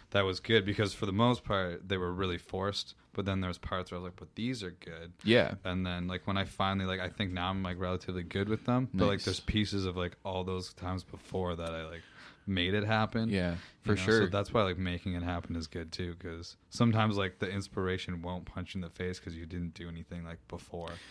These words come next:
Speaker 2: Yeah.
Speaker 1: If that makes sense.
Speaker 2: Yeah, for sure.
Speaker 1: You
Speaker 2: For
Speaker 1: know?
Speaker 2: sure. I've had a lot of moments like that. Like, um, just looking past, looking at all my old sheets of lyrics and just my big stack that
Speaker 1: Right.
Speaker 2: I have at home and all that stuff. Like, I found all the stuff that I've used.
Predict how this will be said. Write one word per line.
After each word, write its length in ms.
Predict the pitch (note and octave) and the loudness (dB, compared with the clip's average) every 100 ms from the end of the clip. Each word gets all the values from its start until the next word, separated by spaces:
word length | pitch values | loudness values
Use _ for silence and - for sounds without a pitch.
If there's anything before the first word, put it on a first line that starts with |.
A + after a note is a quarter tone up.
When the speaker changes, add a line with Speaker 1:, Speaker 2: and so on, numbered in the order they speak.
| - | -8
Speaker 2:
Yeah. 320 | G#2+ A2 G2+ F2+ | 4 8 8 6
Speaker 1:
If 60 | |
that 140 | F#2+ F2+ | 2 0
makes 220 | E2+ - | -2 -4
sense. 440 | - E2+ E2+ - | -4 -4 -6 -4
Speaker 2:
Yeah, 200 | G#2+ G#2 | 4 4
for 180 | F2 A#2+ | 4 0
sure. 340 | - A#2 F2+ G2 - - - | 2 2 2 0 -10 -20 -4
Speaker 1:
You 160 | A2 F#2 | -2 2
Speaker 2:
For 60 | |
Speaker 1:
know? 40 | F#2 | 2
Speaker 2:
sure. 220 | F2 F#2 | 4 6
I've 120 | F#2+ | 6
had 140 | G#2 G#2 | 6 6
a 40 | |
lot 180 | F#2 F2 | 6 6
of 60 | |
moments 360 | E2+ E2 E2 - | 4 2 0 -2
like 160 | D#2 - | -4 -2
that. 260 | D2 C#2 - - | 0 -2 -4 -2
Like, 420 | F2 E2+ - - _ _ _ _ _ _ _ _ _ - | 0 2 -2 -14 _ _ _ _ _ _ _ _ _ -2
um, 200 | F#2 E2+ | 0 0
just 180 | A2+ A#2 | 4 6
looking 260 | G#2+ G2+ | 6 6
past, 400 | - F2 E2+ E2+ | 4 4 4 0
looking 380 | E2+ F#2+ F#2 G2 | -4 -2 2 4
at 140 | F2 E2 | 4 4
all 120 | E2+ | 2
my 140 | E2 | 2
old 340 | D2+ F2 E2+ F2 - | 2 2 0 -4 -6
sheets 340 | - F#2+ - | -2 -2 -2
of 60 | E2+ | -2
lyrics 380 | D#2+ E2 - | 0 -2 -2
and 100 | - | -6
just 160 | - - | -8 -10
my 80 | B1 | -8
big 220 | E2+ - | -8 -6
stack 320 | - E2 - | -6 -2 0
that 60 | G#2 | 2
Speaker 1:
Right. 180 | F#2+ F#2 | 4 2
Speaker 2:
I 40 | |
have 240 | F2 E2+ E2 | 0 0 0
at 100 | E2 | 0
home 280 | F2 E2 | 2 2
and 80 | E2+ | 2
all 140 | E2 E2 | 0 0
that 160 | D#2 | -2
stuff. 380 | - F2 E2 - | -2 0 0 0
Like, 140 | E2 F2+ | -2 -2
I 60 | |
found 580 | - F2+ E2+ E2+ E2+ D#2+ - - - - - - | 0 2 2 2 0 -2 -8 -20 -20 -20 -20 -4
all 140 | G#2 G2+ | 2 2
the 60 | |
stuff 300 | G2 - G#2 | 4 2 4
that 120 | G#2 F#2+ | 4 4
I've 120 | F2 | 2
used. 600 | E2+ F2 G2+ B2 B2 - | -2 -2 -2 -2 -6 -12